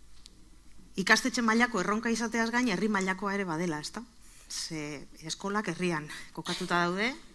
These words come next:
eskolak bakarrik ezin du, hori askotan esan dugu, eta, e, badaukagu erronka, e, komunitate mailako, herri mailako dinamikak, e, sortzen eta,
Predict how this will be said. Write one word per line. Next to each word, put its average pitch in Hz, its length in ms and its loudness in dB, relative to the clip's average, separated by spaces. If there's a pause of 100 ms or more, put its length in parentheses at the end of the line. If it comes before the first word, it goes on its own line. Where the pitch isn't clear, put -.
(360)
eskolak 190 480 -4
bakarrik 165 480 -2
ezin 185 280 -2
du, 247 160 -4
hori 175 120 -2
askotan 165 400 -6
esan 156 160 -8
dugu, 214 240 -6 (1120)
eta, 160 400 0 (240)
e, 147 400 -12
badaukagu 165 500 0
erronka, 185 440 0 (580)
e, 143 200 -14 (260)
komunitate 165 500 0
mailako, 175 440 -2
herri 175 180 -2
mailako 180 480 -4
dinamikak, 190 840 -4 (240)
e, 151 200 -12
sortzen 226 600 -4
eta, 151 320 -10